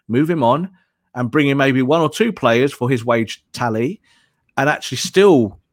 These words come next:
win Serie A, 'cause they will, and be closer to the Champions League. So you've only got to look up the football clubs, why they do what they do. And Manchester United needs to be careful not to replicate the mistakes that those clubs have made,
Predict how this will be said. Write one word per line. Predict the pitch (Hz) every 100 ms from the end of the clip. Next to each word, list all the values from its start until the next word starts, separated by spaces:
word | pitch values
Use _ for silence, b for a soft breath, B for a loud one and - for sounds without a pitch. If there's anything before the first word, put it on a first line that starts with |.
| _
win | 135 120 107 - _ _ _ -
Serie | - 117 113
A, | 135
'cause | 156 123
they | 110
will, | 107 107 135 - _ _ _ _ _ -
and | 143 147
be | 143
closer | - 147 180 175 - 101 156 - _ _ _ -
to | 147
the |
Champions | 139 160 151 160 147
League. | 214 151 87 _ b b b b _
So | - 165 175 - _ _ _ _ - - _
you've | 180 190
only | 247
got | 220
to |
look | 214 202
up | 156
the |
football | 143 180 147
clubs, | 143 120 127
why | 139 151
they | 139
do | 131 147 135
what | 131 131
they | 131 123
do. | 143 127 76 57 -
And | - 131
Manchester | 185 185 165
United | 160 135
needs | 131
to | -
be | 123
careful | - 151 139 113
not | 120 143 -
to | 127
replicate | 131 113 131 127
the |
mistakes | 131 - 202 180 -
that | -
those | 110 -
clubs | 120 101
have | 104 95
made, | 117 95 -